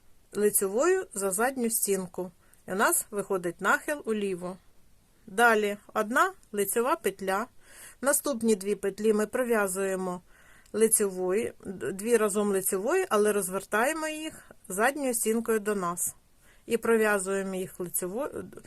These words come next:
дві разом лицьовою за передню стінку. Після цього у нас накид і лицьова. Виворітна. Наступний рапорт. Одна лицьова,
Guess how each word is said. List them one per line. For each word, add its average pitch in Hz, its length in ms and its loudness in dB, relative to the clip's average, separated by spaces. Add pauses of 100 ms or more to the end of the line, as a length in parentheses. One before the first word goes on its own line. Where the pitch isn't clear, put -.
(200)
дві 202 220 4
разом 196 360 2
лицьовою 202 520 0
за 202 140 0
передню 220 460 0
стінку. 180 600 -4 (680)
Після 262 320 4
цього 214 340 6
у 208 80 2
нас 185 380 0 (140)
накид 208 580 0 (520)
і 254 120 -4
лицьова. 190 600 -2 (2500)
Виворітна. 185 840 0 (760)
Наступний 220 600 0
рапорт. 185 480 -2 (1700)
Одна 240 320 2
лицьова, 214 640 0